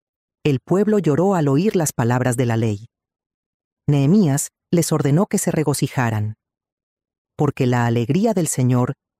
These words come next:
es la fortaleza de ustedes". La palabra de Dios inspiró tanto arrepentimiento como gozo. Aunque no todos los detalles de esta ocasión especial se repetirán en nuestros servicios,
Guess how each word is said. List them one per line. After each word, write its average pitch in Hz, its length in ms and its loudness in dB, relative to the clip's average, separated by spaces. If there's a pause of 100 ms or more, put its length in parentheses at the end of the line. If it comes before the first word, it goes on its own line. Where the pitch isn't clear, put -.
(160)
es 180 200 0
la 160 100 0
fortaleza 143 720 -2
de 160 140 0
ustedes". 117 720 -4 (1400)
La 139 140 2
palabra 131 420 0
de 127 120 -2
Dios 127 420 -2 (180)
inspiró 165 480 0 (120)
tanto 214 340 2
arrepentimiento 175 840 0
como 170 280 0
gozo. 113 480 -4 (880)
Aunque 214 280 2
no 269 200 2
todos 247 360 0
los 160 120 2
detalles 147 460 0
de 139 100 0
esta 139 220 0
ocasión 127 420 0
especial 135 520 -2
se - 120 -4
repetirán 127 580 0
en 120 120 4
nuestros 117 340 0
servicios, 151 640 -4